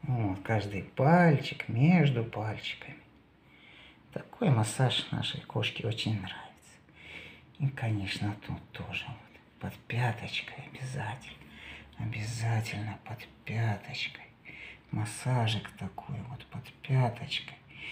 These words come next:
Между пяточкой и пальцами. Вот тут тоже каждый пальчик хорошо прогладить. Нежно, нежно промять. Да, вот коготочки наши.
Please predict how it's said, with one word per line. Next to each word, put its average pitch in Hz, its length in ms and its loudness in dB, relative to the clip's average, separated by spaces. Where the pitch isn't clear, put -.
Между 110 380 0
пяточкой 117 800 2
и 113 40 2
пальцами. 120 960 2
Вот 110 260 -4
тут - 340 -6
тоже 120 460 0
каждый 113 480 -2
пальчик 127 600 2
хорошо - 560 -2
прогладить. 117 960 2
Нежно, 120 760 8
нежно 95 600 -4
промять. 117 760 2
Да, 101 640 -2
вот 95 140 -10
коготочки - 1000 2
наши. 107 420 -4